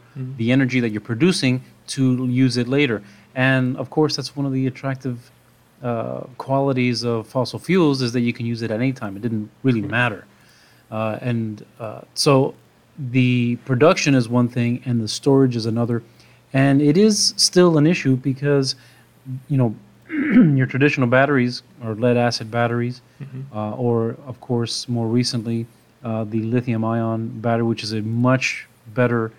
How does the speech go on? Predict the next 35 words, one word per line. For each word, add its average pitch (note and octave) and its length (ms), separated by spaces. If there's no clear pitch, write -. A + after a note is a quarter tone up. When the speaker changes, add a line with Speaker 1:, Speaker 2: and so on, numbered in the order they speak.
Speaker 2:
way A#2+ 220
of G#2 200
storing A2+ 400
energy. A#2 420
Uh, G#2 220
but G2+ 360
it A2 140
is, A2 360
when B2+ 160
you A2+ 60
consider B2+ 380
both B2 220
of A#2+ 100
those, A#2 440
uh, G#2+ 380
methods, B2 760
uh, G2+ 320
the A#2+ 240
mining B2+ 540
of A#2 200
the A2+ 80
raw B2 200
materials C3 720
and A#2+ 160
of G#2+ 120
course A#2+ 380
the G#2+ 320
disposal A#2+ 600
at G#2+ 100
the G#2+ 120
end A#2+ 100
of A2+ 80
the G#2+ 80
useful A2 360
life C3 340